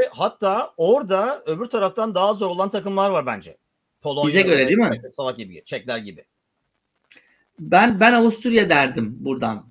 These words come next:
Speaker 2: Öyle söyleyeyim.
Speaker 1: Ben
Speaker 2: Ama
Speaker 1: Avust-
Speaker 2: şey de çok haksızlık oldu ya. Türkiye, Avusturya, e, hadi senin söylediğine gidelim. İskoçya, Galler.
Speaker 1: Öyle şey, be-, var ya bunu seçtik ya tam tersi olacak. E, Polonya, İtalya, Portekiz <laughs> falan gibi.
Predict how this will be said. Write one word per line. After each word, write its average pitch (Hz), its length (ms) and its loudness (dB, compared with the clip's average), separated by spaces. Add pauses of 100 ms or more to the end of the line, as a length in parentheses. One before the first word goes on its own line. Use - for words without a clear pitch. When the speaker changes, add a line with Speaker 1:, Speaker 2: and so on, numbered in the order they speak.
(340)
Speaker 2:
Öyle 131 180 -6
söyleyeyim. 117 340 -10 (800)
Speaker 1:
Ben 240 180 -6
Speaker 2:
Ama 175 200 2
Speaker 1:
Avust- 185 100 2
Speaker 2:
şey 220 180 6
de 208 80 0
çok 214 240 4
haksızlık 190 480 4
oldu 135 200 4
ya. 147 200 0
Türkiye, 180 440 0
Avusturya, 165 880 -2 (440)
e, 131 300 -6 (280)
hadi 165 180 -2
senin 175 220 0
söylediğine 165 420 0
gidelim. 151 400 -4
İskoçya, 165 520 0
Galler. 127 480 0 (1900)
Speaker 1:
Öyle 104 320 -16
şey, 123 340 -10
be-, 131 380 -10
var 160 200 2
ya 127 240 -4
bunu 143 180 -8
seçtik 147 520 -8
ya 131 280 -4
tam 151 260 -6
tersi 127 360 -8
olacak. 120 520 -8
E, 110 220 -10
Polonya, 190 880 -4
İtalya, 156 760 -4
Portekiz 160 800 -4
<laughs> - 20 -20
falan 220 320 0
gibi. 240 400 -2